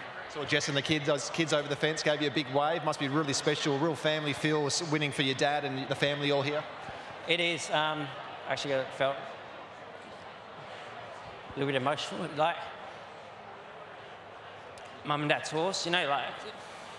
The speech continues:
Speaker 1: Yeah, I can understand that it's a, a really emotional feeling. You got Bustler coming up as well, and, uh,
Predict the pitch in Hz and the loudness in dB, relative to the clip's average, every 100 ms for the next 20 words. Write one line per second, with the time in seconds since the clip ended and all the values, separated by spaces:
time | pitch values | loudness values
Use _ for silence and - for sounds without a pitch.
0 | - - - - - - - - - - | -12 -12 -12 -14 -14 -14 -14 -14 -14 -14
1 | - - - - - - - 131 131 131 | -14 -14 -14 -12 -12 -12 -8 0 2 4
2 | 143 139 120 143 139 131 131 127 143 131 | 4 2 2 2 4 2 2 2 4 4
3 | 127 135 139 143 135 135 139 127 147 139 | 4 4 2 4 4 2 2 2 2 2
4 | 139 135 120 156 - 135 - 135 139 135 | 4 2 4 2 0 -2 0 2 2 2
5 | 139 123 131 135 135 127 123 123 127 123 | 2 2 4 4 4 2 2 4 6 4